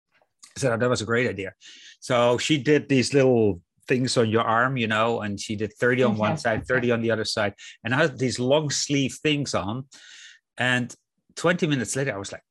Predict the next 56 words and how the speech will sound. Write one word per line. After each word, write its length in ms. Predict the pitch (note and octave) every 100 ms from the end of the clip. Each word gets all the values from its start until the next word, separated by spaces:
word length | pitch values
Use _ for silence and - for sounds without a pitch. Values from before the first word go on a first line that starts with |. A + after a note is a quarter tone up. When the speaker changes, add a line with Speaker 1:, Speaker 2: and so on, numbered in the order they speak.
| -
Speaker 1:
"Oh 60 | E3+
my 180 | F#2+ - -
God, 180 | - G#2+
this 200 | F#2+ - -
itches, 480 | A#2 - F#2+ - -
you 80 | G#2
know, 140 | A2
this 160 | A#2+ B2
is 140 | G2+
really 240 | A#2 A2+
weird." 480 | G2 A#2+ G#2 F#2 G#2+ - -
Um, 440 | G#2+ G#2 G2+ G2+ - -
and 260 | A2 G#2+
so 260 | G2+ B2 A2
I 80 | A#2
had 120 | B2+
my 100 | A#2+
long 160 | A#2+ A#2
sleeves 260 | - F3 D3+
on, 200 | G#2 G#2
so 120 | -
I 60 | G#2+
couldn't 240 | - C3
see 260 | - E3+ B2
it. 140 | G2 - - - - - _
And 100 | A2+
then 120 | B2+ C#3
I 60 |
went 280 | A#2+ B2 A2+
back 240 | C3+ C#3+ -
to 200 | C3 A2
her, 640 | - A2+ A#2 G#2+ G#2 F#2 _
you 100 | A2+
know, 220 | G2+ G2+ -
into 320 | A2 G2+ A#2
her 140 | G2 G2
room 200 | B2 A2+
after 280 | G#2 -
thirty 260 | G2 A2+ G2+
minutes 260 | G2+ G#2 G#2
or 60 |
something 340 | F#2 G#2+ G2+ F#2+
like 120 | F#2
that. 180 | G#2+ G#2
And 100 | G#2+
she, 260 | - G2+ G2+ _ _ _
you 140 | - G#2+
know, 120 | F2 G#2 _ _ _ _ _ _ _ _ - G#2+
uh, 160 | G2 - _ _ _ _ _ G2+ -
Speaker 2:
Pulled 180 | - G#3
your 80 | G3
Speaker 1:
took 100 | C#3
Speaker 2:
sleeve 100 | B2+
Speaker 1:
away 180 | C#3+ C#3+
Speaker 2:
up. 80 | B2+
Speaker 1:
the, 200 | A#2+